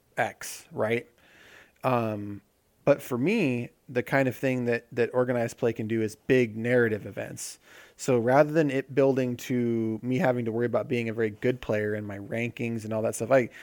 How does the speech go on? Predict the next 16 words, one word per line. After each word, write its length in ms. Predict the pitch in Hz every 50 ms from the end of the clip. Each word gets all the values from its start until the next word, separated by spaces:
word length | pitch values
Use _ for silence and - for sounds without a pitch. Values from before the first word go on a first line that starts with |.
| - - _ _
honestly 400 | - 139 135 131 131 - - -
could 220 | - - - 104 104
give 420 | - 123 120 113 104 104 - - - _ -
a 60 | -
shit. 560 | - - - - - 131 113 98 - - - - _ _ _ _ _ _ _ _ _
Uh, 360 | - 127 120 113 113 110 107 107 - _ _ _ _ _ _ _ _ _ _ _ -
I 140 | 139 139 131
do, 500 | 113 113 127 160 202 208 165 135 131 120
however, 420 | 135 127 120 120 120 113 117 117
like 300 | 110 110 113 117 117 -
things 460 | - - 120 113 117 120 123 113 -
like 320 | 110 107 107 113 117 - -
the 140 | 127 123
Asteroid 500 | 120 113 110 123 - - - 135 139 143
Blues 320 | 139 160 190 226 226 - -
campaign, 640 | - - 117 110 113 - - 107 107 104 104 101